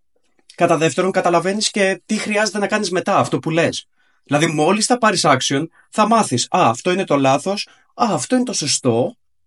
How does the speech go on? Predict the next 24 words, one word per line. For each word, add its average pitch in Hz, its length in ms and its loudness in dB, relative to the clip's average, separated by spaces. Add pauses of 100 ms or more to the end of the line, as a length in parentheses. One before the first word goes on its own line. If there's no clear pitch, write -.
(220)
οπότε 247 340 0
ξέρω 302 340 0
που 254 100 -4
θα 214 140 2
πάω 156 220 2
στο 139 120 -2
επόμενο 123 400 0
step", 131 160 0 (420)
χωρίς 220 380 2
να 262 100 2
σκεφτώ, 190 540 2 (220)
"Α, 143 220 0
τι 165 120 0
θα 233 140 0
κάνω 175 220 4
στους 123 220 -2
δύο 131 180 2
χιλιάδες 120 440 -2
followers, 113 380 0 (360)
πώς 165 160 0
θα - 80 0
τους - 200 -4
πουλήσω 131 400 -2
μετά, 98 340 -2